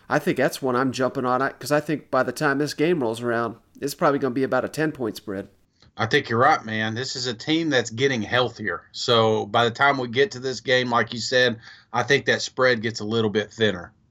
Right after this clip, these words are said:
Speaker 1: The Egg Bowl, Shane.
Speaker 2: Or, I'm sorry, bigger. I think it's gonna get bigger. I think they'll be, uh, I think,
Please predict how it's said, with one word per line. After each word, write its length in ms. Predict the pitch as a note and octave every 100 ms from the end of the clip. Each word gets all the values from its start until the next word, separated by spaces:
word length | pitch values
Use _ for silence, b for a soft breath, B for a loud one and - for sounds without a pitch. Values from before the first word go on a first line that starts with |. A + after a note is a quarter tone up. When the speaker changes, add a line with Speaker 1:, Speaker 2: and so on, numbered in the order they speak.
| _ A#2+
Speaker 1:
The 180 | B2 C3+
Egg 180 | F3+
Bowl, 200 | F#3+ D3
Shane. 240 | B2 - B2+
Speaker 2:
Or, 120 | D3
I'm 140 | C#3
sorry, 220 | B2 C#3 A2
bigger. 420 | B2 C#3 G2+ G2
I 100 | A#2
think 220 | C#3 G#2+
it's 140 | G2+
gonna 120 | G#2 F#2+
get 140 | F#2
bigger. 200 | A#2+ A2+
I 80 | B2
think 200 | D#3+ -
they'll 100 | A2
be, 300 | A2 G#2 G2+ B B B -
uh, 360 | A2+ G2+ G2 -
I 120 | C#3+
think, 260 | D#3+ A2+